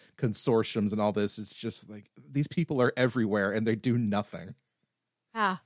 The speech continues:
Speaker 2: they do nothing except make sure that people are miserable in their own homes.
Speaker 1: Yeah. I, I, my favorite,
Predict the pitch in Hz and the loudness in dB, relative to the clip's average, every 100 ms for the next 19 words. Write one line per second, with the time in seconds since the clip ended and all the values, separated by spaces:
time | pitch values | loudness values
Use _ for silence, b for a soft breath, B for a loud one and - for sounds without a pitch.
0 | _ 214 214 214 208 214 208 - 202 - | _ -6 -4 -2 0 0 -2 -4 -8 -2
1 | 202 196 - - _ _ - 226 - 240 | 0 0 -4 -20 _ _ 2 4 4 2
2 | 196 175 220 190 208 202 196 202 214 190 | 2 2 -2 2 4 4 4 4 2 4
3 | 151 147 - 190 170 104 165 165 175 185 | 4 4 2 0 0 0 0 -2 -4 -12
4 | - _ _ _ - 190 78 95 104 - | -16 _ _ _ -8 -6 -6 -8 -12 -14
5 | - _ 113 101 65 71 _ B B B | -16 _ -4 -4 -6 -14 _ B B B
6 | 196 165 - 135 - 143 143 - 170 165 | -14 -8 2 2 4 4 4 2 0 2
7 | 143 | 0